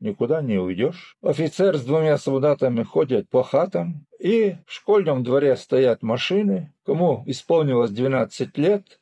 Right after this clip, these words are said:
их грузят на машины. И вот я помню, офицер с двумя солдатами приближается к нашему дому. Отец мне говорит: «Ложись и говори, что ты больной».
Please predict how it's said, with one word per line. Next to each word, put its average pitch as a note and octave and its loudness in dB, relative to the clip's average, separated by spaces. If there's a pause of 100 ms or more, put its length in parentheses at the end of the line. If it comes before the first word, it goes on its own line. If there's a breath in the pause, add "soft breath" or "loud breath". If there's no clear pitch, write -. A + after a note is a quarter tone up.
их E3 -2
грузят B2+ -4
на A#2 -10
машины. G#2+ -18 (160)
И C#3+ -4
вот F#3+ 2
я G3 2
помню, A#2+ -4 (100)
офицер D3+ 0
с C3+ -4
двумя E3 -2
солдатами D3 -2
приближается C3 -4
к - -12
нашему A2+ -8
дому. F2 -4 (160)
Отец - -4
мне D3 -2
говорит: C#3 0
«Ложись C3 -2
и D3 -6
говори, B2 -4
что - -8
ты B2+ -8
больной». G#2 -8